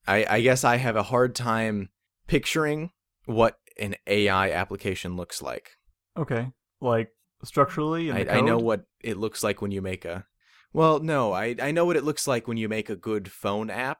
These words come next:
Speaker 1: but I don't know what a good A I app looks like.
Speaker 2: Uh, well, I mean,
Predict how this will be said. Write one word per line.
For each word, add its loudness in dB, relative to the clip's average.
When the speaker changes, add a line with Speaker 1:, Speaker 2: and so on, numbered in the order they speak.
Speaker 1:
but -8
I -4
don't -6
know -4
what -4
a -8
good -2
A -2
I -4
app -2
looks -8
like. -4
Speaker 2:
Uh, -6
well, 0
I -6
mean, -6